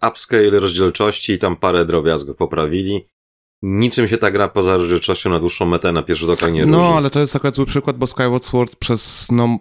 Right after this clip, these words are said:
Speaker 2: model sterowania jakby był bardzo przymknięty na to, wiesz, na swojej platformie.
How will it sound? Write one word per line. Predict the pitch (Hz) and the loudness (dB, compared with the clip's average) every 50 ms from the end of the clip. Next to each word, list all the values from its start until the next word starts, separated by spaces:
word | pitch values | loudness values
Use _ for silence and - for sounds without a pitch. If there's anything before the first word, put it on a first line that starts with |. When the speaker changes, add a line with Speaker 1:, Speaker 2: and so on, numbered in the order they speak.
| - - | -2 -2
Speaker 2:
model | 120 120 110 120 113 | 0 0 2 0 -2
sterowania | - - 117 113 104 113 110 104 | 0 -2 -2 0 0 0 0 0
jakby | 107 107 101 101 107 | 0 -2 -2 -2 -2
był | 104 107 110 | 0 -2 -2
bardzo | 98 98 113 107 101 98 101 | 0 0 -2 -2 -2 -2 -4
przymknięty | 95 - - - 104 101 - 113 104 98 92 92 | -2 -2 0 0 0 0 0 0 0 0 0 -2
na | 80 80 71 | -2 -2 -2
to, | 73 60 65 78 | -4 -4 -6 -6
wiesz, | 76 80 87 82 - - | -4 -4 -4 -2 -2 -2
na | 90 | -4
swojej | 85 - 90 87 | -2 -2 -2 -2
platformie. | - - 90 - - 87 82 76 76 52 52 | -2 -2 -4 -4 -4 -4 -4 -4 -4 -6 -8